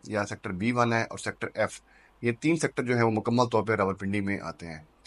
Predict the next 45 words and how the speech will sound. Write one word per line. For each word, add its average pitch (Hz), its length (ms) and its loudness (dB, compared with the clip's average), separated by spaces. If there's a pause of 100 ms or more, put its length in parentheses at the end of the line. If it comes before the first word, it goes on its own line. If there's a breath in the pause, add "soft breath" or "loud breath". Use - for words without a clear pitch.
(340 loud breath)
और 95 340 2
इसके - 200 -2
बाद 127 160 10
फिर 123 120 -4
डीएचए 117 260 4
टू 139 220 2
है, 123 180 4
डीएचए 113 300 2
टू 123 200 -2
जो 113 160 2
है 107 140 2
वो 101 80 -2
मुकम्मल 117 380 2
तौर 110 260 2
पे 107 120 -2
इस्लामाबाद 98 500 0
में 117 120 -4
है। 113 200 -2 (120)
डीएचए 104 340 0
जो, 104 220 0
अ, 101 40 -6 (180)
फ़ाइव 107 500 0
है 98 160 2 (320 loud breath)
वो 123 220 2
मुकम्मल 139 340 0
तौर 110 180 4
पे 110 280 0
आपका 101 280 0
इस्लामाबाद 98 440 0 (100)
एक्सप्रेस - 320 -8
वे 104 80 0
के 113 100 -6
ऊपर 113 120 -2
लाई 107 140 2
करता 110 240 -4
है, 101 60 -4
तो 101 100 -8
वो 101 60 -2
मुकम्मल 110 320 -4
तौर 92 160 -4
पे 95 160 -6
इस्लामाबाद 87 440 -4
पे 85 120 -14
आता 80 200 -14
है। 82 100 -18